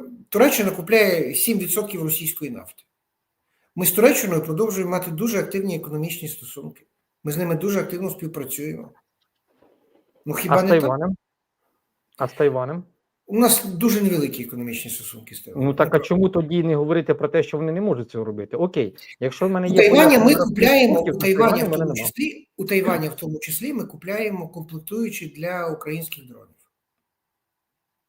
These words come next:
Speaker 1: Ну, кому ми зробимо гірше?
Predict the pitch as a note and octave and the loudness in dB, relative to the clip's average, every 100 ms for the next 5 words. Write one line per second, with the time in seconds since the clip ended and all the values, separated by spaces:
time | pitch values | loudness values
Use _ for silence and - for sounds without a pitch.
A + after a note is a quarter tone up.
0 | _ _ _ _ _ _ _ _ _ _ | _ _ _ _ _ _ _ _ _ _
1 | - D3+ D3 C#3 - - - F3+ F#3+ D3+ | -12 -10 -10 -12 -14 -16 -8 -4 -2 -2
2 | C3 C#3 C3+ C3+ A#2+ A#2+ - - | -4 -6 -8 -10 -12 -12 -14 -16